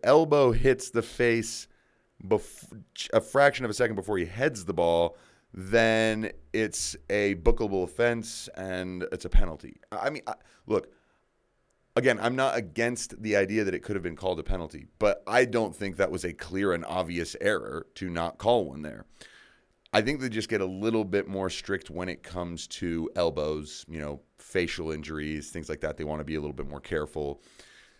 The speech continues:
S-, uh, so I understand, but I really don't. I,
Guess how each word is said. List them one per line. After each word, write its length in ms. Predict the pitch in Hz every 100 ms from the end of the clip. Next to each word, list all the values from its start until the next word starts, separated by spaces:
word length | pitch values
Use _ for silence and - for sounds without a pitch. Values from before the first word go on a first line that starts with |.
| _
S-, 360 | - - - - -
uh, 180 | 98
so 180 | 160 -
I 60 | 160
understand, 300 | 120 95 82
but 120 | 98
I 60 | 147
really 280 | 156 143
don't. 280 | 117 117 107 -
I, 220 | 110